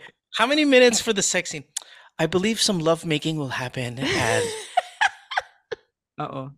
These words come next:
Speaker 1: "some mir-, miracles will happen
Speaker 2: He won't even
Speaker 1: at
Speaker 2: say
Speaker 1: six."
Speaker 2: love making.
Speaker 1: Yeah.
Speaker 2: He will be, there will be,
Speaker 3: Yeah, that's
Speaker 2: there will be some
Speaker 1: Mi-,
Speaker 2: intimacy
Speaker 1: miracle.
Speaker 2: shared.
Speaker 1: It's miracles. It's, <laughs>
Speaker 3: Yeah.
Speaker 1: they're gonna,
Speaker 3: Tas
Speaker 1: they're
Speaker 3: pag
Speaker 1: gonna
Speaker 3: tumama
Speaker 1: be
Speaker 3: siya, "Tama ko, puta."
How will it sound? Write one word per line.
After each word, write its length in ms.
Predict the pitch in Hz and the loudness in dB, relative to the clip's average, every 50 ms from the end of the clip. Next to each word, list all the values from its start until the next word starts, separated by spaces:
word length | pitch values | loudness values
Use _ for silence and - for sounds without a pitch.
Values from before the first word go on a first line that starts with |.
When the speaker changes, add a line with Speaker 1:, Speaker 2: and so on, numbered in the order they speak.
| _ _ _ _ _ | _ _ _ _ _
Speaker 1:
"some 260 | - - 208 185 180 | -2 0 2 2 4
mir-, 160 | 175 175 180 | 2 2 2
miracles 680 | 170 175 165 165 175 180 175 - 147 131 135 131 - - - - | 2 4 4 6 6 4 4 2 0 0 2 0 0 0 0 0
will 80 | 139 | 0
happen 460 | 117 120 131 123 - 131 120 120 120 - | 0 2 0 0 2 2 0 0 2 0
Speaker 2:
He 80 | 294 277 | 0 2
won't 200 | 320 440 440 453 | 4 4 6 6
even 160 | 392 349 294 | 6 6 6
Speaker 1:
at 80 | 269 - | 4 4
Speaker 2:
say 200 | - 254 254 302 277 | 6 6 4 4 4
Speaker 1:
six." 80 | 240 | 4
Speaker 2:
love 240 | 226 202 196 190 180 | 6 4 4 2 0
making. 300 | 185 180 175 - 175 175 147 | -2 -2 -2 -2 -2 0 0
Speaker 1:
Yeah. 120 | 131 - | 0 2
Speaker 2:
He 60 | 226 | 0
will 60 | 233 | 0
be, 140 | 202 226 226 202 | 0 0 4 6
there 120 | 220 233 269 | 6 6 6
will 80 | 277 | 6
be, 80 | 220 - | 4 2
Speaker 3:
Yeah, 80 | 240 220 | 0 2
that's 160 | 226 220 190 | 2 0 0
Speaker 2:
there 100 | 214 226 247 | 2 2 2
will 80 | 233 - | 2 2
be 80 | - | 2
some 100 | 247 233 | -2 -2
Speaker 1:
Mi-, 140 | 170 - 247 | 0 -2 -2
Speaker 2:
intimacy 400 | 233 - 262 247 170 185 208 214 | 0 0 2 4 4 4 4 6
Speaker 1:
miracle. 340 | 190 208 220 233 220 - 240 226 | 6 6 8 6 6 6 4 4
Speaker 2:
shared. 240 | 214 208 202 208 208 | 6 6 6 6 6
Speaker 1:
It's 80 | 185 | 4
miracles. 480 | 170 185 196 202 - 165 135 123 120 - | 6 6 4 4 4 4 2 2 0 -4
It's, 160 | 143 - 135 - - - - | -6 -8 -10 -10 -10 -16 -20
<laughs> 180 | - _ - - | -20 _ -8 -4
Speaker 3:
Yeah. 400 | 180 160 143 127 127 127 127 160 165 - _ _ - | -2 -2 -2 -2 -6 -6 -8 -10 -14 -18 _ _ 0
Speaker 1:
they're 80 | 170 160 | 0 0
gonna, 240 | 196 202 185 165 | 2 0 -2 0
Speaker 3:
Tas 160 | - 202 208 190 | 0 0 0 2
Speaker 1:
they're 160 | 202 247 214 | 2 0 2
Speaker 3:
pag 80 | 190 | 2
Speaker 1:
gonna 80 | 170 226 226 226 220 | 4 4 4 4 6
Speaker 3:
tumama 80 | 220 220 | 4 2
Speaker 1:
be 80 | - | 2
Speaker 3:
siya, 160 | - 233 220 214 | 2 0 0 0
"Tama 400 | - 202 190 190 196 208 202 196 | 0 -2 -2 0 0 0 0 0
ko, 160 | 196 220 185 | -2 -4 -6
puta." 400 | - 185 175 170 - - 180 | -4 -4 -4 -4 -4 -8 -10